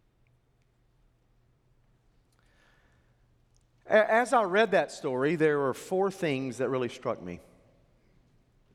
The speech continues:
The first thing that really struck me about the story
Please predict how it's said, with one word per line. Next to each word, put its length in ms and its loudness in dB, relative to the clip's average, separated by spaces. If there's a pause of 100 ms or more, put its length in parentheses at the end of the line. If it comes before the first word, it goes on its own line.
(1900)
The 120 0
first 360 -2
thing 200 -2
that 160 -2
really 380 0
struck 420 -4
me 100 -6
about 240 -4
the 80 -14
story 560 -12